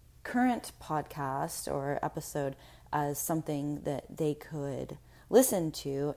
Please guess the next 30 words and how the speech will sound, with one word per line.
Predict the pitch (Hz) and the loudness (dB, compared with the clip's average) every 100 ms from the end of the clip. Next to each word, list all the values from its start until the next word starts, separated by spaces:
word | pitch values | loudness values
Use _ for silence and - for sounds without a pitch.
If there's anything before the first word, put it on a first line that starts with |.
| - | -4
and, | 151 143 139 139 143 139 - - | -4 -4 -4 -6 -6 -6 -8 -10
you | - 147 | -6 -6
know, | 135 | -6
sort | 151 143 | -6 -6
of | - - - | -8 -18 -16
form | - 156 147 147 | -8 -2 0 -2
a | |
discussion | 147 - 233 214 156 | -4 0 0 2 -2
around | 143 135 143 | -2 -4 -4
in | 147 | -6
terms | - 143 139 | -6 -6 -4
of, | 135 135 - - - - - - - - | -4 -6 -8 -20 -20 -20 -20 -20 -20 -10
you | 175 | -4
know, | 147 | -2
social | 147 156 151 151 | -2 -4 -2 -2
media | 151 147 139 | -2 -2 -4
and | 143 | -4
how | 143 139 135 135 | -6 -6 -6 -6
it, | - 131 - - - - - - | -4 -6 -8 -12 -12 -10 -12 -10
you | 151 | -8
know, | 147 | -6
how | 151 | -6
they, | 143 139 143 139 - - - - | -4 -4 -4 -6 -10 -20 -14 -6
we | 151 | -2
use | 165 156 | 0 -2
things | - 160 | -4 -2
like | 151 - - | -4 -6 -14
positive | - 147 143 147 | -4 -4 -4 -6
reinforcement | 156 143 147 131 - 139 139 - | -4 -4 -6 -6 -6 -6 -6 -6
and, | 147 139 139 139 | -6 -4 -6 -8